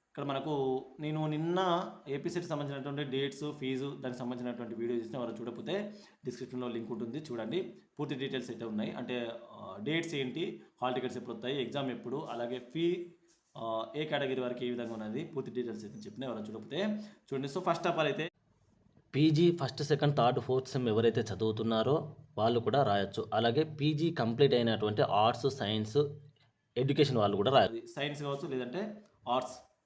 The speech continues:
ఈ రెండిట్లలో పోస్ట్ గ్రాడ్యుయేషన్ కంప్లీట్ అయ్యి ఎవరైతే ఉన్నారో వాళ్ళందరూ కూడా సెట్ అనే ఎగ్జామ్, అంటే స్టేట్ ఎలిజిబిలిటీ టెస్ట్, అంటే ఆంధ్రప్రదేశ్ ఏపీ అయితే ఆంధ్రప్రదేశ్, తెలంగాణ అయితే టీఎస్ సెట్ అని ఉంటుంది. ఓకేనా? So ఈ విధంగా, ఆ, ట్వంటీ ట్వంటీ ఫోర్ సంబంధించినటువంటి దా-, దాదాపు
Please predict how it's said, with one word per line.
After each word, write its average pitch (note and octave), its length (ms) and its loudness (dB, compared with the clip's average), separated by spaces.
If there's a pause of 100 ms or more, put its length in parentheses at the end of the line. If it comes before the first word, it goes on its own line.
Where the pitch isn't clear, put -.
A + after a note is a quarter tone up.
(140)
ఈ C#3 60 -4
రెండిట్లలో D3+ 600 -4
పోస్ట్ D3 220 -6
గ్రాడ్యుయేషన్ C3 480 -4
కంప్లీట్ A2 380 -10
అయ్యి B2+ 200 -6
ఎవరైతే A#2 260 -10
ఉన్నారో G#2+ 200 -6
వాళ్ళందరూ A2+ 380 -6
కూడా D#3+ 380 -2 (560)
సెట్ E3+ 400 -6
అనే C3+ 140 -4
ఎగ్జామ్, B2 200 -6
అంటే B2+ 140 -8
స్టేట్ D#3+ 560 -2
ఎలిజిబిలిటీ C#3 520 -2
టెస్ట్, C3+ 340 -4 (220)
అంటే B2 300 -6
ఆంధ్రప్రదేశ్ C#3 580 -6
ఏపీ C#3 220 -4
అయితే C#3+ 300 -4
ఆంధ్రప్రదేశ్, C3 560 -4 (340)
తెలంగాణ C3+ 240 -4
అయితే B2 140 -6
టీఎస్ C3 380 -4
సెట్ B2 140 -6
అని A#2 100 -6
ఉంటుంది. A2 600 -6
ఓకేనా? C#3+ 340 -4 (100)
So E3 80 -2
ఈ E3+ 120 4
విధంగా, E3+ 640 0 (300)
ఆ, A2+ 320 -6
ట్వంటీ D3+ 200 -2
ట్వంటీ C#3+ 220 -4
ఫోర్ C3+ 140 -4
సంబంధించినటువంటి A#2+ 840 -6
దా-, B2+ 100 -4
దాదాపు D#3 400 0